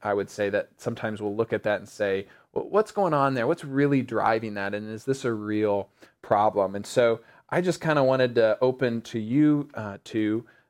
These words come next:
um, to ask, you know, why do you think that is? Why do you think, um, what are the causes behind some of the disconnect between a group of people, and African Americans specifically, saying there's a problem,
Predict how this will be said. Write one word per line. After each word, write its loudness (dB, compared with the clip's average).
um, -12
to -10
ask, -2
you -8
know, -10
why 0
do -4
you 0
think -4
that -2
is? -12
Why -2
do -6
you -2
think, -10
um, -10
what -2
are 2
the 0
causes -2
behind -6
some -8
of -4
the -8
disconnect -6
between -10
a -2
group -2
of -14
people, -2
and -6
African -2
Americans -4
specifically, -4
saying -6
there's -2
a -14
problem, -2